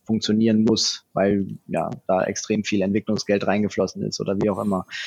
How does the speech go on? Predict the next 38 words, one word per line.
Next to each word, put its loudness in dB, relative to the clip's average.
sondern 2
da, 6
da 4
ist 4
es 2
so, 4
dass 0
wir 4
ja 4
das 2
sehr 6
flexibel 4
auch 2
anpassen 2
können 2
an 2
den 2
Markt. 0
Also 0
wir 4
haben 4
normalerweise 6
so, 4
so 2
Produktlebenszyklen 2
von 0
ungefähr 0
zwei 4
bis -2
drei 2
Jahren. 2
Das -2
ist -2
so -2
der, 2
ja, -2
der -2
Standard. 2